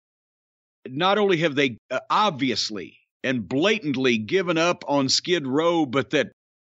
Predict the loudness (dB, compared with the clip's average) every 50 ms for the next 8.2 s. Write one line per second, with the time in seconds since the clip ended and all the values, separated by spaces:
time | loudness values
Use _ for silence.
0 | _ _ _ -6 -2 0 0 0 0 -2 -2 -2 0 2 2 2 2 2 0 0
1 | 0 0 0 0 0 -2 -2 -2 -4 -10 _ _ _ -20 -16 -10 -4 -2 0 0
2 | 0 -2 -2 -2 0 0 -2 -2 -2 0 0 2 2 0 0 -2 0 0 0 0
3 | -2 -4 -6 -6 -4 -2 -2 -2 0 0 0 0 0 0 0 0 0 0 0 0
4 | -2 -2 -2 0 0 0 2 2 0 0 0 -2 -2 -4 -2 -2 -2 -2 -2 -2
5 | -4 -2 0 0 -2 0 0 0 2 2 2 2 2 0 0 0 -2 -4 -8 -14
6 | -20 _ _ _ _ _ _ _ _ -6 -2 0 0 2 2 2 2 2 0 0
7 | 0 0 0 0 0 -2 -4 -4 -6 -8 _ -14 -14 -14 -14 -12 -8 -4 -2 0
8 | 0 0 0 -4